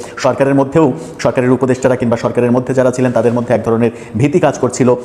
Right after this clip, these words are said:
আওয়ামী লীগকে নিয়ে, যে আওয়ামী লীগকে কীভাবে ট্যাকেল দিতে পারবে, আওয়ামী লীগকে কীভাবে মোকাবেলা করবে। আহ, রাজনৈতিকভাবে আওয়ামী লীগকে মোকাবেলার কথা অনেকে বল-, আহ, বলার চেষ্টা করলেও সরকার কিন্তু সেই পথে হাঁটেনি। সরকার নির্বাহী আদেশে, আহ, আওয়ামী লীগের মোকাবেলা করার চেষ্টা করেছে এবং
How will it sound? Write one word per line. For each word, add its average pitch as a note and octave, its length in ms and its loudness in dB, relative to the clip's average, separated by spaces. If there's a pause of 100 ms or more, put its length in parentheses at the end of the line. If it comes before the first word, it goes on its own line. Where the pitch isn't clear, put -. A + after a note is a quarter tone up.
(120)
আওয়ামী A#2+ 220 2
লীগকে B2 180 0
নিয়ে, A#2+ 240 2
যে A#2+ 220 0
আওয়ামী B2+ 220 4
লীগকে C#3+ 180 0
কীভাবে B2 280 2
ট্যাকেল A#2+ 280 0
দিতে B2+ 160 2
পারবে, A#2 200 0
আওয়ামী A#2 200 2
লীগকে C3 160 2
কীভাবে A#2 280 -2
মোকাবেলা B2 340 2
করবে। A#2+ 260 0 (300)
আহ, A2+ 100 2
রাজনৈতিকভাবে D#3+ 560 0
আওয়ামী C#3+ 220 4
লীগকে C#3 180 2
মোকাবেলার C3 340 2
কথা B2+ 200 -2
অনেকে B2 240 2
বল-, A#2+ 380 0
আহ, A2 300 4
বলার A#2+ 160 2
চেষ্টা A#2+ 240 -2
করলেও D3 280 2 (300)
সরকার C3+ 300 0
কিন্তু B2+ 180 -2
সেই B2+ 160 0
পথে A#2+ 180 0
হাঁটেনি। B2 320 0
সরকার C3+ 260 0 (260)
নির্বাহী E3+ 380 2
আদেশে, A#2 340 0 (260)
আহ, G#2+ 180 2
আওয়ামী A#2+ 180 2
লীগের A2 180 2
মোকাবেলা G#2+ 340 0
করার F#2+ 220 -2
চেষ্টা - 220 -4
করেছে F2+ 240 -2
এবং C3 180 2